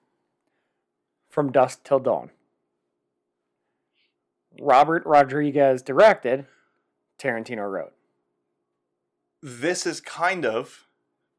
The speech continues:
Speaker 2: the first time they did, they tried Grindhouse.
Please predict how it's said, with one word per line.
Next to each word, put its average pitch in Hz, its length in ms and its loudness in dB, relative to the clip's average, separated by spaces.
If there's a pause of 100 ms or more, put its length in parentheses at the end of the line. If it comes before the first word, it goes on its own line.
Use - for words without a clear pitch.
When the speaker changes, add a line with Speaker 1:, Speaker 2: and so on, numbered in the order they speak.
(760)
Speaker 2:
the 123 120 -8
first 139 360 -8
time 135 180 -2
they 127 80 -8
did, 120 220 -8
they 123 180 -2
tried 117 440 -6
Grindhouse. 113 800 -8